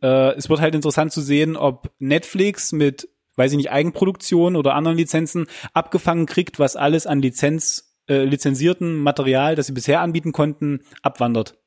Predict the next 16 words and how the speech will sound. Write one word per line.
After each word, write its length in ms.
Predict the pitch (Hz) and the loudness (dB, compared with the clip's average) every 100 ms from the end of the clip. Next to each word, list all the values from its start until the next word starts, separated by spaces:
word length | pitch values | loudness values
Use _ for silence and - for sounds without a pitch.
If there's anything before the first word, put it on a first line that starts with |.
| _ _ _ _ _ _ _ _ - | _ _ _ _ _ _ _ _ -2
Dadurch 300 | 123 131 131 | 2 2 2
wird 140 | 147 | 2
ja 120 | 143 | 2
Netflix 440 | 139 - 147 - 147 | 2 0 -4 -4 0
möglicherweise 600 | 147 143 139 135 131 127 | 0 2 2 4 2 2
weniger 280 | 139 131 | 2 2
sexy. 400 | 123 139 - 110 | 0 -2 -2 -8
Oder 180 | - 127 | -2 -2
kriegen 200 | 123 147 | 0 0
sie 60 | 143 | 0
das, 140 | 131 | 0
wie 80 | 139 | -2
gesagt, 540 | 131 135 139 - - 143 | -2 0 0 -2 -6 -6
abgepuffert, 600 | - 160 190 170 170 139 | -2 -2 0 0 2 2
weil 160 | 135 | 2
sie 280 | 123 151 165 | 2 0 0